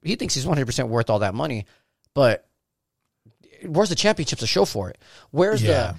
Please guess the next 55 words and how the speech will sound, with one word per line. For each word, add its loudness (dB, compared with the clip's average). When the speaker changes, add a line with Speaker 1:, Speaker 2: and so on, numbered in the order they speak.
Speaker 1:
the, -2
if -2
he -2
doesn't -2
make 0
it, 2
like, 0
it, -4
you -2
know, 0
he's 0
like, 0
he -4
let 2
me -4
down -2
on -4
the, -10
on -2
the -2
Niner -2
game. -4
He -4
was -4
like, -2
"Dude, -6
you -6
just -4
got -4
outperformed -6
and -4
outdueled -2
by -2
Jimmy -4
Garoppolo." 2
Speaker 2:
Yeah. 6
Speaker 1:
And 0
he 4
was 0
like, -4
"So, 0
but -4
where's 2
the -4
championships? -4
You're -4
gonna -2
pay 4
him -4
all 0
this -10
money. -10
Speaker 2:
He's 4
Speaker 1:
You -4
better, 2